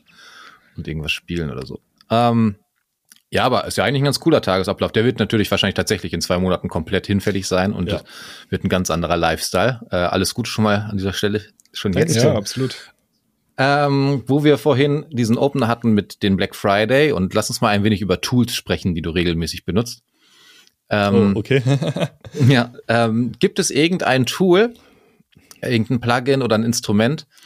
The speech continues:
Speaker 1: was du, ähm, quasi in jedem Projekt benutzt, wo du sagen würdest, das ist mein Go-To-Tool, um das und das Ziel zu erreichen? Und vielleicht sogar,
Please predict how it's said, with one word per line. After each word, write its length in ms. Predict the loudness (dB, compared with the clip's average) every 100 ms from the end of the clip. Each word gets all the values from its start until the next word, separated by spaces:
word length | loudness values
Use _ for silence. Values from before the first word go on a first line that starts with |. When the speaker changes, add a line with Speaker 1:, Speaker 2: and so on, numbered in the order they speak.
| -20 -20 -20 _
Speaker 1:
was 260 | -2 0 0
du, 600 | 2 2 4 4 4 2
ähm, 680 | 0 2 2 2 0 -2 -4 -14 -20 -20 -20 -6
quasi 340 | -2 0 0
in 140 | 0 2
jedem 300 | 2 2 0
Projekt 360 | 0 -2 -2
benutzt, 480 | -2 -2 -4 -8 -8
wo 140 | -4 -2
du 60 |
sagen 280 | 2 2 2
würdest, 220 | 0 -2 -2
das 140 | -2
ist 120 | 0
mein 200 | 2 2
Go-To-Tool, 840 | 2 0 2 -2 0 2 2 2 0
um 240 | -2 0
das 180 | 0 0
und 100 | 0
das 320 | 0 -2 -4
Ziel 220 | -2 -2 0
zu 140 | 0
erreichen? 460 | 2 2 0 -4 2
Und 260 | 4 4 0
vielleicht 380 | 0 0 0 0
sogar, 380 | 0 2 0